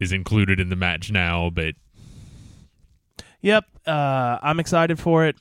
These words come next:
Speaker 2: Um, you know, it's a big four. Hopefully, you know,
Speaker 1: It's
Speaker 2: and
Speaker 1: a big four,
Speaker 2: it's something
Speaker 1: four-hour pay-per-view.
Speaker 2: And something else to look forward to is typically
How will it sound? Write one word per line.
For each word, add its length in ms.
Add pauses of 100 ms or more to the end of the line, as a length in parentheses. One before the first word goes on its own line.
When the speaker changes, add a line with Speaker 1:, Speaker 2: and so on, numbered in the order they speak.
(140)
Speaker 2:
Um, 520
you 60
know, 200 (100)
it's 160
a 40
big 240
four. 320 (960)
Hopefully, 600 (220)
you 100
know, 200
Speaker 1:
It's 500
Speaker 2:
and 140
Speaker 1:
a 40
big 160
four, 360
Speaker 2:
it's 120
something 240
Speaker 1:
four-hour 920 (160)
pay-per-view. 580 (340)
Speaker 2:
And 200
something 320
else 200
to 80
look 180
forward 320
to 200
is 160
typically 880